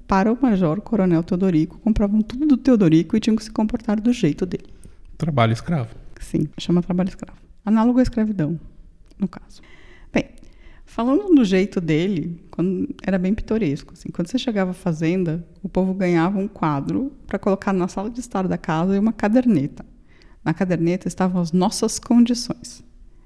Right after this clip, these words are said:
Speaker 1: Essas condições eram divididas em doze proibições e treze obrigações.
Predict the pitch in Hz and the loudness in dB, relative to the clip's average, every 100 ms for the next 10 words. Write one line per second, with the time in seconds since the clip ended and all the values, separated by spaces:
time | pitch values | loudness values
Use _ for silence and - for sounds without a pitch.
0 | - 180 - - 214 214 208 190 220 214 | -8 -6 -6 -2 0 0 0 -2 0 2
1 | 214 208 190 156 160 160 165 156 190 247 | 2 0 0 0 0 0 0 2 2 2
2 | 262 226 214 226 - 156 170 - - 190 | 0 0 0 -2 0 0 0 -4 -14 -6
3 | 190 196 202 - 202 220 202 220 233 - | 0 2 2 -2 -2 0 2 2 0 -4
4 | - - - | -16 -16 -20